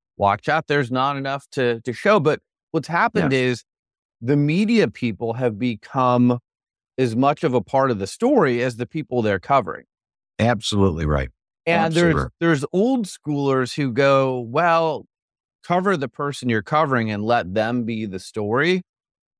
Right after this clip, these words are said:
Speaker 2: Yeah.
Speaker 1: Don't you as the media person be the story." But I know, you know, there's a lot of s-, successful people who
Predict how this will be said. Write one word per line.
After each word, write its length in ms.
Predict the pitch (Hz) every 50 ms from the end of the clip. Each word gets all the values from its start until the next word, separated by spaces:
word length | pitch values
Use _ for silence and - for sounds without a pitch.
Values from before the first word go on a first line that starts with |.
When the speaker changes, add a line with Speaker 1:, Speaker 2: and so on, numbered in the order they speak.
| _ _ _
Speaker 2:
Yeah. 120 | 98 120
Speaker 1:
Don't 240 | 160 165 160 139 143
you 320 | 127 123 165 185 185 170 156
as 160 | 139 117 101
the 120 | 110 127
media 480 | 123 127 147 180 240 226 214 170 131 95
person 680 | - - _ 101 90 - - - 107 90 73 - - _ _ _ _ _ _ _ _ _
be 160 | 127 123 120
the 120 | 110 92 98
story." 440 | - - - 120 104 98 90 90 90
But 160 | 90 131 135
I 160 | 143 147 151
know, 460 | 151 165 190 220 214 180 165 160 156 -
you 120 | 135 135
know, 120 | 123 120
there's 220 | 120 107 117 107 104
a 40 | 101
lot 260 | 98 101 107 117 120
of 120 | 131 127
s-, 140 | 123 117 117 _ _
successful 720 | _ - - 120 101 - - 117 117 123 - - 139 135
people 540 | 123 _ 190 208 208 - 156 139 123 117 107 -
who 300 | 131 127 127 127 120